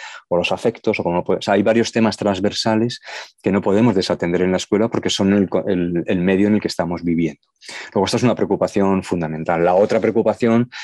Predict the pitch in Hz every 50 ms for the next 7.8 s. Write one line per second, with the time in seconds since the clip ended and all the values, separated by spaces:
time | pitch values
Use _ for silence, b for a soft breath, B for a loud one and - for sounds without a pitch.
0 | B B B - 95 85 98 98 98 - 104 95 92 90 90 87 - - - 101
1 | 90 82 80 - 110 - 101 92 87 85 87 90 - - 101 92 85 - - 95
2 | - 113 113 120 - - - - - - - 95 90 90 90 92 92 - - 92
3 | 92 90 - - 101 101 113 123 127 123 92 95 92 95 90 98 90 95 98 101
4 | - - - 101 101 107 113 B B B B B B B B - _ - 104 95
5 | 90 - - 110 104 104 - - 104 - - 104 98 - 107 98 98 95 92 90
6 | 90 90 87 90 98 127 135 113 110 101 98 90 107 95 92 92 90 87 90 90
7 | 80 - - 110 110 110 110 101 95 87 82 - - - -